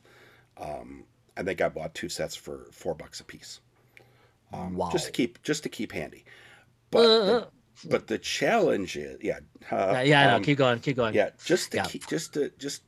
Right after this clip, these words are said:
Speaker 1: but if you think about it, why would you homebrew? I, and I hate to say this, but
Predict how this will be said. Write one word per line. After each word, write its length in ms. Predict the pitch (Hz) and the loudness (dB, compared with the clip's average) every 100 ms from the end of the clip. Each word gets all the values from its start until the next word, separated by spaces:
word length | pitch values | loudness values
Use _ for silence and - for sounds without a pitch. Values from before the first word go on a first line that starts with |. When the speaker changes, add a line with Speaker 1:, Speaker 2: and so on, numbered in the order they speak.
| _ - | _ -6
Speaker 1:
but 160 | 117 - | -6 -6
if 180 | 117 - | -8 -6
you 60 | 110 | -4
think 240 | - - | -4 -2
about 340 | 117 95 87 | -2 -2 -2
it, 180 | 85 85 _ _ _ _ _ _ _ _ _ _ _ _ _ _ | -6 -10 _ _ _ _ _ _ _ _ _ _ _ _ _ _
why 300 | 90 98 120 | -4 4 6
would 180 | 143 143 | 6 2
you 120 | 135 | -2
homebrew? 640 | 117 107 117 117 104 90 85 | -2 0 0 0 -2 -4 -4
I, 160 | - 110 | -2 0
and 160 | 113 | 2
I 60 | 107 | 0
hate 200 | 156 170 | 0 -2
to 80 | - | -4
say 300 | - 107 147 | -2 0 -2
this, 440 | 73 71 - - _ _ - _ - | -4 -10 -10 -12 _ _ -20 _ -6
but 260 | 104 95 | -4 -4